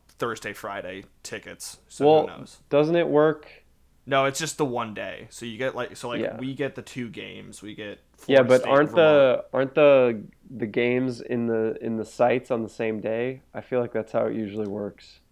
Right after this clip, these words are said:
Speaker 2: It's, like, Thursday, two in the morning, two in the afternoon kind of deal. Maybe not.
Speaker 1: Trying to
Speaker 2: Um,
Speaker 1: see.
Speaker 2: I think that's how it usually works.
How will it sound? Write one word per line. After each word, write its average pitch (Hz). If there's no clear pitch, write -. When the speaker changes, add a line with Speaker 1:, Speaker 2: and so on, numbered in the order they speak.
Speaker 2:
It's, -
like, 110
Thursday, 110
two 135
in 120
the 120
morning, 113
two 120
in 113
the 107
afternoon 104
kind 107
of 98
deal. 104
Maybe 117
not. 104
Speaker 1:
Trying 123
to 117
Speaker 2:
Um, 110
Speaker 1:
see. 101
Speaker 2:
I 117
think 156
that's 131
how 110
it 107
usually 101
works. 98